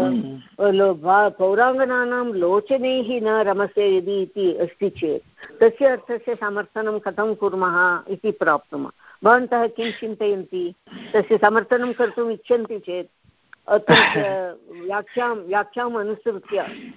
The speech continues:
Speaker 2: करो-, कर्तुं
Speaker 1: परन्तु, आ, मेघस्य
Speaker 2: वदतु।
Speaker 1: लोचनद्वयमेव अस्ति इति वयं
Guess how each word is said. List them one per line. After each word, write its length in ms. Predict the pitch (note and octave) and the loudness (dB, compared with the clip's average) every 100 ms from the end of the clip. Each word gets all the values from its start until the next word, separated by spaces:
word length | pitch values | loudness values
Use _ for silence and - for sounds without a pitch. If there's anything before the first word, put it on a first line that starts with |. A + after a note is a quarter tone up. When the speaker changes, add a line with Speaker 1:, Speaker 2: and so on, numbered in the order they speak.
| - - - | -20 -20 -2
Speaker 2:
करो-, 260 | G3+ G3 G3 | 2 2 2
कर्तुं 340 | G#3+ G3+ A#3+ A#3+ | 0 0 2 6
Speaker 1:
परन्तु, 640 | F3+ G#3 A3 A3 A3 A#3 | 8 8 6 4 4 2
आ, 340 | - D#3+ D#3 | 2 0 0
मेघस्य 680 | C#3 C#3 D3+ F3+ G#3+ A#3+ B3 | -2 -4 -2 0 0 0 0
Speaker 2:
वदतु। 380 | A3+ G3 G#3 E3+ | 2 2 2 0
Speaker 1:
लोचनद्वयमेव 960 | D3+ F#3 A3+ G#3+ F3 F#3 F#3+ G#3 G#3 G3+ | -2 0 0 0 2 0 2 2 2 2
अस्ति 420 | F#3+ - F#3+ F#3 | 0 -2 -4 -4
इति 200 | F3+ F#3+ | -2 0
वयं 380 | D3 C#3+ C3+ | 0 -2 -8